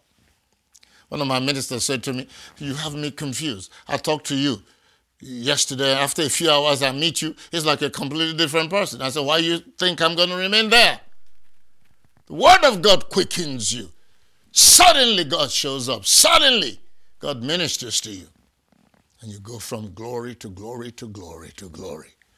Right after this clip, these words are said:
Amen. <laughs> And amen. Can you imagine your twenty twenty-four, you being evergreen like a tree planted by the waters?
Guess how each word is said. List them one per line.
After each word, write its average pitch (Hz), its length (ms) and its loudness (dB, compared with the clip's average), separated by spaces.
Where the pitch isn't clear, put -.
Amen. 113 880 -4
<laughs> - 580 -14
And 123 200 -8
amen. 120 260 -8
Can 131 200 -4
you 151 120 2
imagine 135 720 -4
your 107 200 -12
twenty 160 420 -10
twenty-four, 156 720 -12
you 135 160 -10
being 135 260 -8
evergreen 139 640 -6
like 117 260 -8
a 110 60 -8
tree - 360 -8
planted 196 600 -8
by - 160 -8
the - 100 -10
waters? 359 560 -14